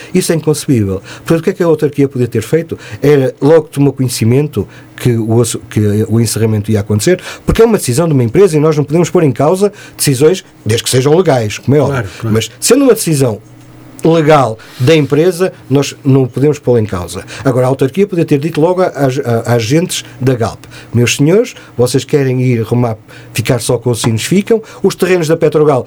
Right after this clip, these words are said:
Speaker 1: foram, na altura, dados como de utilidade pública para vocês porem cá a sua empresa, vocês vão embora, mas o terreno fica da autarquia para instalarmos cá o-, outras indústrias ou outras empresas, eh, que nós, eh, entendermos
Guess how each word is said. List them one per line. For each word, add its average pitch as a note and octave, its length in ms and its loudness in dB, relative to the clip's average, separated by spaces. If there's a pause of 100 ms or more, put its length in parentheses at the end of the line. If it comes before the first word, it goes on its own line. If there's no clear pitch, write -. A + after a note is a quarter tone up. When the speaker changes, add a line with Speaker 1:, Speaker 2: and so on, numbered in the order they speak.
(140)
Speaker 1:
foram, F3 380 0 (260)
na D3+ 160 4
altura, E3+ 600 2 (260)
dados F#3 400 0
como D#3 260 2
de C#3 80 0
utilidade F3+ 520 0
pública G3+ 440 0
para C#3 80 0
vocês B2+ 240 -4
porem B2+ 200 0
cá B2 180 0
a A#2+ 40 0
sua C#3 160 2
empresa, F#3+ 380 2
vocês G3+ 300 0
vão G#3 180 4
embora, A3+ 340 2 (160)
mas A#3 200 4
o B3 60 0
terreno A3+ 280 2
fica A#3 240 2
da A3 80 4
autarquia A#3 560 2 (240)
para A#3 100 6
instalarmos G#3+ 440 0
cá G#3+ 160 2
o-, G#3+ 200 4
outras G3 360 2
indústrias G#3+ 600 2 (220)
ou D3 100 6
outras E3 460 2
empresas, F3 680 2 (300)
eh, E3+ 420 0
que F3 200 0
nós, F3+ 200 2
eh, F3 300 0
entendermos D#3 580 2